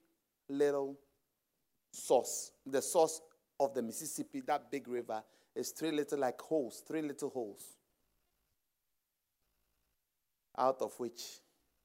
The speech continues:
the water just comes. Three little holes. They seep through, and that's the beginning of the Mississippi River. Wisdom.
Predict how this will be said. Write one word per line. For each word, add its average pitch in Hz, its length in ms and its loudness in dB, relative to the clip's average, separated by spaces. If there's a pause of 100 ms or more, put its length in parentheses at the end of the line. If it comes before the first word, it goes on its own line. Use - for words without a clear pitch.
(580)
the 107 120 -2
water 107 360 -2 (720)
just - 220 -8
comes. 95 220 -10
Three 277 180 0
little 208 300 -2
holes. 123 420 -4 (1040)
They 117 80 -6
seep - 420 -2
through, 113 240 -8 (380)
and 120 160 0
that's 147 140 6
the 117 100 0
beginning 123 440 -6
of 120 120 0
the 107 80 -4
Mississippi 101 540 -8
River. 90 300 -16 (4000)
Wisdom. 107 420 -4